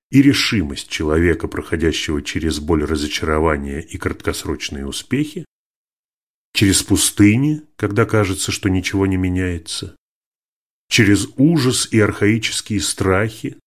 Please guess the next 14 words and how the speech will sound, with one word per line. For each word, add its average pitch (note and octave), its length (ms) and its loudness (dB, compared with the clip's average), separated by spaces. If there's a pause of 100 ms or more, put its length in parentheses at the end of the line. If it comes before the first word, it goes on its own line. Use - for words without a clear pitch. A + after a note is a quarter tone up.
(240)
которые G#2 360 2
внезапно F#2+ 540 0
оживают F2+ 520 0
и F#2+ 40 -2
становятся F2 580 -4
совершенно F2 540 -4
реальными, E2 640 -2 (680)
а F#2+ 140 2
также F2 340 0
через F2 320 -2
вездесущее E2+ 1040 0
осознание A2+ 880 2 (200)
отсутствия G#2+ 960 0
гарантии D#2+ 840 -4